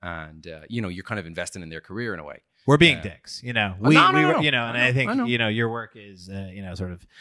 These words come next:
Speaker 2: uh, it, it, it, it warrants those prices, honestly. And I think
Speaker 1: Thank
Speaker 2: it's
Speaker 1: you.
Speaker 2: 'cause it's that beautiful, and obviously you put so much time and, and, and so, so much of yourself into it
Speaker 1: Mm-hmm.
Speaker 2: in a way that, you know, it, it separates you in my mind from those people that are like, "N F Ts are the thing, I'm jumping in it."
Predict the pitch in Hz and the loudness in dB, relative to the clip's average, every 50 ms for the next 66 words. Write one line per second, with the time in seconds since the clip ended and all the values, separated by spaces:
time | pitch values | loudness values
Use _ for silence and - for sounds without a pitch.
0 | - - - - 90 87 82 85 85 _ _ _ _ _ - 107 104 - - 104 | -20 -18 -12 -10 -8 -8 -8 -10 -12 _ _ _ _ _ -10 -10 -10 -10 -12 -18
1 | 117 - - 139 135 139 - _ - 151 170 170 - 160 135 180 202 220 135 101 | -18 -16 -10 -8 -8 -8 -8 _ -2 0 0 0 2 4 4 6 6 4 2 -2
2 | - - 76 - - 82 - 90 92 92 95 107 117 113 - 95 90 87 95 110 | -8 -18 -20 -20 -20 -20 -20 -18 -16 -14 -12 -12 -12 -12 -12 -14 -14 -10 -6 -2
3 | 117 113 113 123 117 120 120 107 92 - 117 117 107 - 117 104 95 123 117 120 | 0 0 0 0 0 0 0 -2 0 -2 -2 -2 -2 -2 -4 -2 -2 -2 -2 0
4 | - 113 104 101 107 107 101 104 - 110 101 95 95 98 98 - 107 - - 92 | 0 0 0 0 -2 -2 -4 -4 -4 -4 -4 -4 -6 -8 -6 -4 -6 -6 -6 -12
5 | 90 85 - - _ _ - 120 107 101 98 92 90 92 _ 69 101 95 85 _ | -16 -16 -18 -20 _ _ -2 -2 -2 -2 -4 -10 -14 -20 _ -20 -20 -20 -20 _
6 | 98 95 92 95 - 95 92 92 87 - _ - - 110 98 95 - 92 92 87 | -20 -20 -20 -20 -18 -18 -18 -18 -20 -20 _ -2 -2 -2 -2 -2 -8 -10 -12 -10
7 | 85 - 104 90 - - 110 113 107 - 104 87 87 87 85 _ - 113 113 107 | -8 -6 -6 -8 -8 -10 -14 -14 -8 -6 -6 -6 -6 -8 -12 _ -8 -8 -8 -8
8 | 101 _ _ _ _ _ - 117 110 104 101 101 101 98 101 95 95 _ _ _ | -8 _ _ _ _ _ -4 -2 0 0 0 0 0 -2 -4 -6 -8 _ _ _
9 | _ _ _ _ _ - 131 123 104 95 92 87 - _ 90 98 - _ - 127 | _ _ _ _ _ -4 -2 -2 -2 -2 -4 -8 -14 _ -20 -20 -20 _ -12 -12
10 | 123 110 - 151 - 135 123 113 - - - 110 110 110 107 107 101 101 101 98 | -6 0 2 2 4 4 2 0 0 -4 -12 -12 -10 -10 -10 -10 -12 -10 -10 -10
11 | 98 98 95 92 85 - 98 92 92 90 85 - 92 87 87 87 85 85 87 87 | -8 -8 -10 -12 -12 -12 -12 -12 -12 -14 -12 -12 -12 -12 -12 -14 -16 -16 -14 -14
12 | 87 85 - _ _ _ _ _ _ _ _ _ _ _ _ _ - - 120 131 | -12 -14 -14 _ _ _ _ _ _ _ _ _ _ _ _ _ -6 -2 0 0
13 | 143 135 - 147 127 127 120 117 117 117 107 104 104 101 101 98 92 95 92 92 | 0 0 -2 -6 -6 -6 -6 -4 -2 -2 -4 -4 -6 -8 -8 -8 -8 -8 -12 -12
14 | 92 92 90 87 | -14 -14 -14 -16